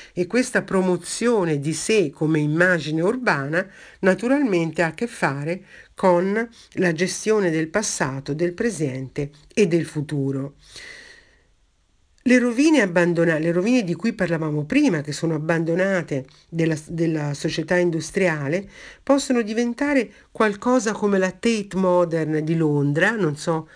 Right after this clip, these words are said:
se qualcuno di voi c'è mai stato. La Tate Modern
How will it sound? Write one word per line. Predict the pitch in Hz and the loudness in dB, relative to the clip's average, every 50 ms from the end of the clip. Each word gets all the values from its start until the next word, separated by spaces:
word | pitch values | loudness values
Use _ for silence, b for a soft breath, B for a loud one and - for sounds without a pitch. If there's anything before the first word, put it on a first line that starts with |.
| B B B B | B B B B
se | - - - 175 | -8 -4 -2 -2
qualcuno | - - 156 151 151 - 190 175 160 | -2 -2 -4 -4 -2 -2 0 0 0
di | 143 147 | -2 -4
voi | 143 151 175 175 170 160 151 143 | -2 0 2 2 2 0 -2 -4
c'è | 147 - 156 147 143 | -6 -6 -4 -2 -2
mai | 143 147 156 | -2 -2 -4
stato. | 156 - - - 180 160 147 143 143 - 180 | -6 -4 0 2 2 2 2 -2 -2 -2 -2
La | 185 156 139 | -2 -2 -2
Tate | 147 - 196 180 190 - | -2 -4 -4 -4 -4 -4
Modern | 220 226 220 240 262 254 233 196 170 165 165 143 | -4 -2 -2 -2 -2 0 2 2 2 2 0 -4